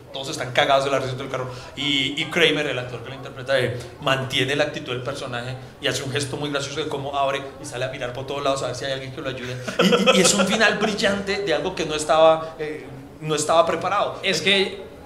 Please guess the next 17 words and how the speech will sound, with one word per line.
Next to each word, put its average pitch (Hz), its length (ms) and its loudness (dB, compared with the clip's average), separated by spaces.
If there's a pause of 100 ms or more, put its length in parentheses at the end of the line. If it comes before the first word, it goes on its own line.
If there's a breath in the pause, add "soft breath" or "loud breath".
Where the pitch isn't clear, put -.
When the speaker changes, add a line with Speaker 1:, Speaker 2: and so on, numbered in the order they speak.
(140)
Speaker 2:
para 170 160 6
el 165 100 2
que 160 120 -2
no 156 100 -2
lo 180 80 -2
sepa, 202 260 -2
llegar 165 300 2
a 170 80 2
cien 202 340 -2
capítulos, 202 880 -6 (680)
digamos, 143 420 -4
en 175 160 -4
el 147 200 -2
contenido 139 480 -4
audiovisual 151 500 -2
es 147 140 -4
algo 160 440 -2